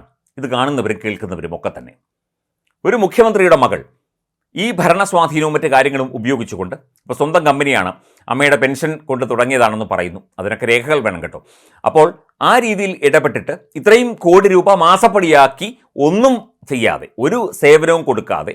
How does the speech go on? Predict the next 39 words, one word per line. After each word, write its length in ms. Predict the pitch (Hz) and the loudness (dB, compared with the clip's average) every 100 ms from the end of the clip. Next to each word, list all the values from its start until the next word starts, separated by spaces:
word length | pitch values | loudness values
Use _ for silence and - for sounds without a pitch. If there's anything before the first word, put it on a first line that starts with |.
| - | -8
അല്ലെങ്കിൽ 260 | 120 127 131 | -6 -6 -2
ഈ 20 | 131 | 0
പറയുന്ന 260 | 127 131 117 | 0 0 -4
പോലെ 140 | 117 - _ - | -4 -6 _ 4
ടാലിയും 360 | 131 143 165 - _ _ 117 | 6 6 2 -4 _ _ -4
എം 60 | 131 | -2
എസ് 100 | 147 143 | 0 0
ഓഫീസുമൊക്കെ, 460 | 123 123 120 95 92 | -2 -6 -6 -2 -2
അത് 100 | 107 | -2
എൽ 40 | 107 | -2
കെ 100 | 156 156 | -4 -4
ജി 60 | 139 | -6
കുട്ടികൾക്ക് 340 | 135 127 120 | -4 -4 -2
വരെ 120 | 98 78 | -4 -4
അറിയാം, 200 | 73 76 _ _ _ | -8 -16 _ _ _
ആ 140 | 135 180 233 | 0 4 4
ഒരു 120 | 226 170 | 4 4
സേവനത്തിന് 440 | 165 170 - 135 127 | 6 4 0 -4 -4
ഒന്ന് 180 | 131 175 180 | -2 -2 -4
ദശാംശം 400 | 175 160 151 165 123 | -4 -6 -6 -8 -2
ഏഴ് 180 | 143 208 185 | 0 0 -2
രണ്ട് 140 | 160 131 | -4 -2
കോടിയൊക്കെ 400 | 143 147 127 113 | -2 -2 -6 -4
വാങ്ങി 300 | 104 131 147 123 127 | -4 -4 -6 -8 -8
എന്ന് 120 | 117 95 | -6 -4
പറയുന്നത്, 400 | 85 98 90 71 _ _ _ - | -6 -6 -8 -10 _ _ _ -6
മാത്രമല്ല 340 | 117 151 165 | -2 -2 0
മറ്റ് 180 | 160 175 190 | -2 0 0
പല 120 | 180 165 | 0 4
ഇടപാടുകളും, 500 | 170 170 170 165 117 - | 6 6 6 4 0 0
കള്ളപ്പണം 380 | 127 131 139 139 | 2 2 0 -2
വെളുപ്പിക്കൽ 360 | 135 131 139 139 143 | -4 -4 -6 -6 -6
ഉൾപ്പെടെയുള്ള 500 | 135 175 170 156 165 - - _ _ 147 | -2 2 4 6 4 4 0 _ _ 2
ഇടപാടുകൾ 440 | 156 160 156 151 147 | 6 8 6 2 -2
ഈ 20 | 143 | -2
കമ്പനിയുമായി 420 | 139 143 139 131 | 0 0 -2 0
ബന്ധപ്പെട്ട് 340 | 131 131 - 139 | -2 -4 -6 -4
നടന്നിട്ടുണ്ട് 540 | 127 127 147 147 165 160 - - 127 | -2 -2 -4 -4 2 2 2 -6 -6
എന്നുള്ള 300 | 127 113 | -4 -2